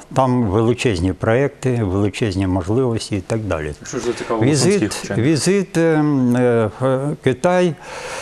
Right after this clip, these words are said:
Speaker 1: е, був здійснений на запрошення китайської сторони. Значить, це, м, Національне агентство з атомної енергетики. Досить велика делегація, шість чоловік,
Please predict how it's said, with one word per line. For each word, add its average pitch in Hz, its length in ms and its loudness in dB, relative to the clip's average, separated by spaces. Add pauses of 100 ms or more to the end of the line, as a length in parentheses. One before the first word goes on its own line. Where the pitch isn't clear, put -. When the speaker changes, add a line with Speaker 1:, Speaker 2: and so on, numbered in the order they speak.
(220)
Speaker 1:
е, 107 240 4 (120)
був 143 320 4
здійснений 135 920 2 (120)
на 127 220 4
запрошення 90 1040 0
китайської 117 580 0
сторони. 95 600 0 (240)
Значить, 101 760 -2
це, 123 340 0
м, 107 340 0 (220)
Національне 113 720 2
агентство 98 520 0
з 90 80 0
атомної 92 500 0
енергетики. 127 760 -2 (760)
Досить 139 480 0
велика 139 380 4
делегація, 117 800 2
шість - 300 0
чоловік, 101 500 0